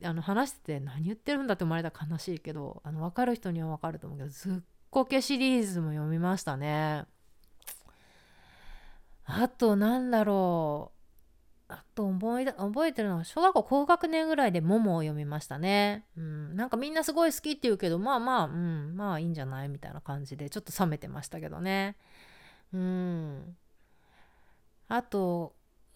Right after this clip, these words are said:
高学年ぐらいになってくると、ミステリーを見始ま-、読み始めましたね。最初は何だったんだろう。多分ね、最初は友達がアガサ・クリスティの「そして誰もいなくなった」を貸してくれて、多分小学校五年生ぐらい。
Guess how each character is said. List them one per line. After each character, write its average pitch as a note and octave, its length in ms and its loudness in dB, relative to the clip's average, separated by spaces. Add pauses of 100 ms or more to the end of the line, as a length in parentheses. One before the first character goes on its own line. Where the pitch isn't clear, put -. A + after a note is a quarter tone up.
高 G3+ 260 -2
学 B3+ 280 2
年 C#4 200 0
ぐ C#4 120 4
ら C4 80 4
い - 40 4
に A#3 40 2
な A3 100 4
っ G#3 60 -2
て G3 100 -6
く G3 160 -4
る F#3 120 -4
と、 F3+ 680 0 (320)
ミ G3 200 4
ス G#3 100 -6
テ G3+ 180 4
リ F#3+ 80 4
ー E3+ 80 4
を - 20 2
見 E3+ 140 2
始 F3 240 0
ま-、 F3 140 2 (360)
読 F#3 220 -4
み G3 140 2
始 F#3+ 260 0
め G3+ 120 4
ま G3 160 4
し - 80 -4
た C#3+ 120 -2
ね。 F3 440 2 (960)
最 B3+ 400 0
初 - 180 0
は F4+ 120 4
何 E4 260 2
だ F4+ 120 8
っ - 100 0
た G#3 160 2
ん F#3+ 60 2
だ F3+ 100 4
ろ D#3 440 0
う。 - 80 -20
多 - 120 -8
分 C4 200 2
ね、 D#3+ 100 2
最 A#3+ 260 2
初 - 120 -6
は D4 80 0
友 A#3+ 240 0
達 D4 260 2
が C4 200 4
ア F3+ 40 0
ガ - 100 -2
サ・ D4 160 0
ク D#4 120 -2
リ D#4 120 2
ス - 80 -10
テ - 140 -4
ィ G3 200 2
の F#3+ 460 0
「そ - 140 -6
し - 80 -6
て B3 120 2
誰 A#3 200 2
も A#3 140 -2
い A#3 40 -2
な A#3 120 0
く A#3+ 100 -6
な A#3 120 -2
っ A3 40 -10
た」 D#3+ 120 2
を D3+ 40 -2
貸 D3 220 -8
し - 20 -12
て - 140 -6
く E3 100 -6
れ D3+ 100 -4
て、 D#3+ 280 -2
多 F3 100 -6
分 E3 80 -6
小 F3+ 200 -4
学 F3+ 220 -4
校 C3 160 -8
五 D3 140 -6
年 D#3+ 180 -4
生 D#3+ 180 -4
ぐ E3+ 140 -4
ら B2 240 -2
い。 F#3 60 -10